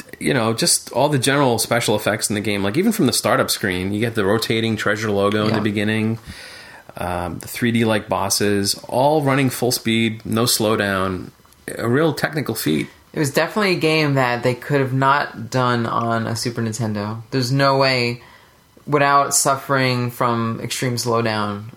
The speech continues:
Speaker 2: like, it just wouldn't be able to handle all
Speaker 1: Mm-hmm.
Speaker 2: the action on the screen.
Speaker 1: Well, I, I, I, I, I did see, like, in an interview with,
Speaker 2: Uh-huh.
Speaker 1: uh, you know, the president of the company, um, uh, they were saying, like, you know, you guys came from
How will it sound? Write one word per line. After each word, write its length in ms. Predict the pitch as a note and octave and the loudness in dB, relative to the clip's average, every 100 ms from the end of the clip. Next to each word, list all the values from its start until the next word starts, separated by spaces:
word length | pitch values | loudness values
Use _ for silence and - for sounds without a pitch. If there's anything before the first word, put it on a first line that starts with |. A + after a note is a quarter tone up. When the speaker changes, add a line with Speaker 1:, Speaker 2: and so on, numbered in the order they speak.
| G2 - | -18 -8
Speaker 2:
like, 300 | C3 - - - - | -8 -8 -14 -18 -8
it 140 | - C3+ | -4 -2
just 180 | B2+ | -2
wouldn't 200 | B2+ B2 | -2 0
be 40 | B2 | 0
able 120 | A#2 | 2
to 60 | A#2 | 2
handle 320 | A#2 A2 G#2+ | 0 0 0
all 220 | G#2 A2 | 0 2
Speaker 1:
Mm-hmm. 100 | A2+ | 2
Speaker 2:
the 40 | A2+ | 0
action 540 | A2 - A#2+ A2 A2+ B2+ | -2 -4 -4 -6 -8 -12
on 140 | - A2+ | -8 -8
the 60 | A#2 | -6
screen. 460 | - B2+ A#2 A2+ - - | -6 -6 -6 -8 -14 -8
Speaker 1:
Well, 100 | - C#3 | -2 0
I, 60 | |
I, 180 | D#3 - D#3 D#3 C#3+ C#3 - | 0 0 -2 -4 -6 -8 -6
I, 80 | - | -4
I, 80 | C3+ D3+ | -2 -2
I 60 | |
did 180 | D3 A3 | -2 -2
see, 240 | - A3 F3 | 0 0 2
like, 160 | B2 | 2
in 80 | A#2 | 2
an 80 | A2+ | 2
interview 640 | C#3+ D#3+ G#2 F#2+ F#2 F#2+ A2 G#2+ | 2 2 0 0 -2 -4 -8 -2
with, 200 | G#2+ C3 | 0 2
Speaker 2:
Uh-huh. 180 | A#2+ A2 | 0 0
Speaker 1:
uh, 360 | G2 F#2+ F#2+ G#2+ - - | 0 0 -2 -6 -12 -6
you 80 | |
know, 80 | G#2+ | -2
the 80 | F#2 | -2
president 340 | - A#2 A2+ G2 | -2 0 0 -2
of 40 | |
the 100 | F#2 | -2
company, 540 | A#2 A#2+ A2+ F#2+ F2+ - - - - - - | -2 -2 -2 0 -2 -6 -18 -20 -20 -10 -6
um, 480 | F#2+ F#2 F#2+ D#2+ - - | -4 -2 -4 -6 -12 -14
uh, 160 | - G2 | -6 -2
they 100 | A2 | 0
were 100 | D3 | 2
saying, 280 | C#3+ F#3 E3+ | 2 2 2
like, 200 | G2+ F#2+ | 2 2
you 60 | B2 | 0
know, 60 | |
you 180 | G#2 A#2+ | 2 2
guys 360 | C3+ C#3+ D3 A#2 | 2 2 2 0
came 420 | - C#3+ D3+ C#3 | 0 2 4 2
from 720 | - B2 A#2+ A#2 A2 G#2 - | 2 2 2 2 0 -2 -6